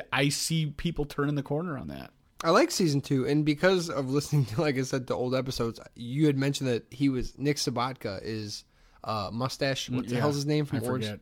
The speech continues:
Speaker 2: From
Speaker 1: but
Speaker 2: Orange is
Speaker 1: yeah.
Speaker 2: the New Black. I didn't realize that when I watched Orange is the New Black until I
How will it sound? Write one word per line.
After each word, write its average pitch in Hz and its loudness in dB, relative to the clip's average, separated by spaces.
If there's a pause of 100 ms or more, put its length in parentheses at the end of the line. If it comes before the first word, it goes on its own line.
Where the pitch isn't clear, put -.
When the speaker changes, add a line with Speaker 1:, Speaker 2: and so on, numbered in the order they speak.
Speaker 2:
From 147 2
Speaker 1:
but 147 6
Speaker 2:
Orange 151 6
is 139 4
Speaker 1:
yeah. 135 0
Speaker 2:
the 135 0
New 139 4
Black. 127 -2 (640)
I 165 2
didn't 175 2
realize 147 4
that 104 -4
when 117 -6
I 123 -2
watched 123 -4
Orange 127 -6
is 117 -8
the 113 -6
New 117 -6
Black 117 -8
until 117 -4
I 113 -4